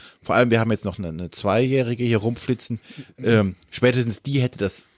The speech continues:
Speaker 1: komplett abgeräumt, wenn sie einfach nur daneben gestanden hätte und geguckt hätte. Bei der Hubelino mit dem Duplostein, ähm, die reißt sie zwar auch stellenweise ein, aber, äh, die nimmt sie so en bloc dann halt mit und, äh, nicht so einzelne Bahnen und,
Speaker 2: Mhm.
Speaker 1: äh, Kleinteile.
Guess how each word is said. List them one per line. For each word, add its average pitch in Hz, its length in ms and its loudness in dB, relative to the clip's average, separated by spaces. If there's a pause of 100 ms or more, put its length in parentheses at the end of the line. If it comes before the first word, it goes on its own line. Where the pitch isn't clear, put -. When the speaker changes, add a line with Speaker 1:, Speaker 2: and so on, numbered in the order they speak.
(120)
Speaker 1:
komplett 113 500 0
abgeräumt, 135 920 0
wenn 120 120 0
sie 110 120 -2
einfach 117 180 -2
nur 113 240 -2
daneben 135 380 2
gestanden 101 440 -4
hätte 104 240 -6
und 113 80 -8
geguckt - 380 -16
hätte. 143 320 -2 (800)
Bei 117 100 4
der 117 140 4
Hubelino 135 400 -2
mit 143 100 -2
dem 127 100 0
Duplostein, 127 680 0 (440)
ähm, 110 460 2 (300)
die 113 220 -2
reißt 110 440 -2
sie 131 80 -4
zwar 101 220 0
auch 143 100 -2
stellenweise 120 580 0
ein, 117 260 0
aber, 101 880 -2
äh, - 80 -20 (260)
die 113 40 -4
nimmt 123 220 2
sie 120 80 0
so 113 120 2
en 107 200 4
bloc 110 320 2
dann 92 200 0
halt 98 200 -2
mit 113 220 -2
und, 101 280 -8
äh, 101 200 2
nicht 107 180 -2
so 98 220 2
einzelne 92 500 -2
Bahnen 92 420 4
und, 85 440 -6
Speaker 2:
Mhm. 82 100 -6
Speaker 1:
äh, 80 60 -2
Kleinteile. 85 640 0